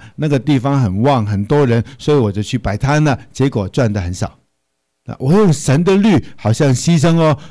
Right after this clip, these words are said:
啊，要坐，呃，两个小时车才摆十分钟摊，是不是牺牲？好，舍了自己的生命，结果呢，我得了生命。啊，我舍了我的时间，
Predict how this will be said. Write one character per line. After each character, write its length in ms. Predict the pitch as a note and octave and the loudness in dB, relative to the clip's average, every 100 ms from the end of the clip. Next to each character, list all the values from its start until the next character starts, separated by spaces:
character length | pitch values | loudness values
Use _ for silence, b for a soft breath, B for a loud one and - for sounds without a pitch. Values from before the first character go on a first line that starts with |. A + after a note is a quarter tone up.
| B C3 | B -8
啊， 220 | A2 G2+ - b | -4 -4 -6 b
要 240 | D3 C3+ | 2 2
坐， 340 | - D#3 A#2 B B - | 2 2 2 B B -8
呃， 720 | A2 G#2+ G#2 G2+ G2+ G2+ G2+ | -4 -2 -2 -4 -4 -4 -4
两 180 | B2 A#2+ | -2 0
个 120 | C#3 | 0
小 180 | C3+ G#2+ | 0 0
时 140 | B2+ | 0
车 200 | C3 D#3 - B | 2 0 0 B
才 180 | - G#2+ | -4 -2
摆 260 | A2+ F#2+ F#2 | -2 -4 -6
十 200 | - C#3 | -2 2
分 120 | D3+ | 2
钟 140 | D3+ | 2
摊， 260 | D3+ C#3+ C3 - | 2 0 -2 -8
是 180 | - C3+ | -8 -4
不 120 | B2+ | -2
是 120 | B2 | -2
牺 220 | A2 - A#2 | -2 -2 -2
牲？ 180 | B2 A2 - _ _ - | 0 -2 -8 _ _ -20
好， 220 | - G#2 - | -10 -8 -8
舍 440 | - - C#3+ A#2 | -12 -2 0 2
了 100 | C3 | 2
自 140 | B2+ | 2
己 100 | F3 | 0
的 140 | A2 A2 | 0 0
生 200 | C#3 C3 | 0 0
命， 200 | C3 A#2 B | 0 -2 B
结 200 | B C3+ | B -2
果 140 | D3 A2+ | 0 0
呢， 160 | A2+ B2+ B | 0 -2 B
我 160 | G2 G2 | -8 -8
得 300 | - F#2 G2+ | -8 -6 -4
了 100 | F#2+ | -4
生 180 | F#2+ | -4
命。 160 | F#2 F2 - _ _ _ _ _ | -6 -6 -10 _ _ _ _ _
啊， 160 | - - | -16 -8
我 140 | C3+ | -4
舍 320 | D#3+ - B2+ A2 | -4 -2 0 2
了 120 | C3+ | 0
我 120 | A2+ | 0
的 140 | A#2+ | 0
时 160 | A#2+ B2 | 0 -2
间， 220 | B2 D3 | 0 0